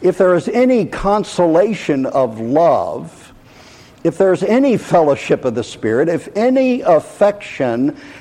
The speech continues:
and compassion, make my joy complete by being of the same mind, maintaining the same love, united in spirit, intent on one purpose.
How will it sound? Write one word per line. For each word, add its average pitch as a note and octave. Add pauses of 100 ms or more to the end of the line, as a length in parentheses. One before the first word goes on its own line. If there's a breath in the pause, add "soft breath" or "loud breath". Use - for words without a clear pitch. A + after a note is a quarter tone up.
and D3
compassion, D3 (840 loud breath)
make A3
my A#3+
joy D#3+
complete D#3
by D#3+
being A#3
of D#3
the C#3+
same A#3
mind, D3+ (540 loud breath)
maintaining G3
the C#3+
same G#3
love, C3+
united E3
in F3+
spirit, C3
intent D3 (400 loud breath)
on C3
one D#3
purpose. -